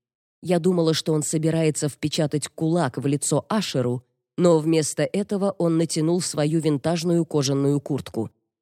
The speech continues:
«Куда ты?» «Домой. К нам домой. Ты идешь?»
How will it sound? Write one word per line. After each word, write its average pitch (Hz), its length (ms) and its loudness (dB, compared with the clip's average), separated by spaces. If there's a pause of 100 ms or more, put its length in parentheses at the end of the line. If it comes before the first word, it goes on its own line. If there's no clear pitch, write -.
(720)
«Куда 240 380 2
ты?» 123 280 -4 (760)
«Домой. 185 680 0 (600)
К - 120 4
нам 165 360 4
домой. 147 540 -2 (720)
Ты 175 260 2
идешь?» 202 440 0